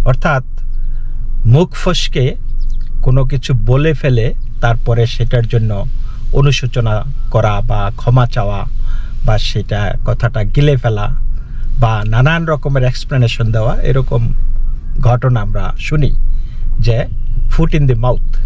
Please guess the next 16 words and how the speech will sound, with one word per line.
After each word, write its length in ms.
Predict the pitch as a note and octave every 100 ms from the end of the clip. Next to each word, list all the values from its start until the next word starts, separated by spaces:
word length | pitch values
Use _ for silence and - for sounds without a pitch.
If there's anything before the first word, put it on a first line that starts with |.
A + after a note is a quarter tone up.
| - - - - - - - - -
এখন 300 | B2+ E3+ D3+ C3+ -
এই 280 | F#3 A3 G#3 D#3+ - - - -
foot 240 | - G#3+ A#3+
in 80 |
the 160 | A3+ G#3+
mouth 640 | F3 F3 F#3 F3 - B2+
disease 680 | C#3+ C#3 D#3 F#3 A2+ - - -
খুব 260 | D#3+ B2+
জেঁকে 340 | A2 B2+ C#3+ D#3
বসেছে 600 | D3 B2+ A#2 - B2 G3 - - - - -
আমেরিকার 600 | A#2 A#2+ B2+ A#2+ C3 A2+
বর্তমান 540 | A#2 A#2+ - C3+ C3
প্রেসিডেন্ট 600 | - B2+ - A#2 A#2+ G2
জো 140 | A2+ A2+
বাইডেন 440 | G#2+ G#2+ C3 F#3 - -
এবং 360 | C#3 C#3+ E3